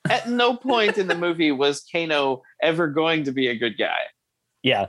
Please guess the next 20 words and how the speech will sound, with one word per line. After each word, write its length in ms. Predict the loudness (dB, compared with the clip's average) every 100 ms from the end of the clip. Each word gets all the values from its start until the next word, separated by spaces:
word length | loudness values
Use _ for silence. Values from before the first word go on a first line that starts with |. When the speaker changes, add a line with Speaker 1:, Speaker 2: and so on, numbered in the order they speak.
| -4
Speaker 3:
exactly. 540 | -2 0 0 -2 -4 -4
Speaker 1:
<laughs> 80 | -2
Right. 300 | 2 4 4
Speaker 2:
He 100 | 2
started 460 | 0 2 2 4 4
off 280 | 2 2
as 120 | -2 -2
a 40 |
villain, 540 | 0 0 0 -2 -4 -4
a 80 | -4
murderer, 720 | 0 0 0 0 2 2 -2 -6 _ _ _ _
who 120 | 0 2
just 260 | 0 0
happened 340 | 0 0 -2 -2
to 80 |
get 220 | -2 -4 -2
free 320 | 0 2 2
because 400 | 0 0 -2 0
of 200 | 0 0
Reptile. 560 | -2 0 0 2 0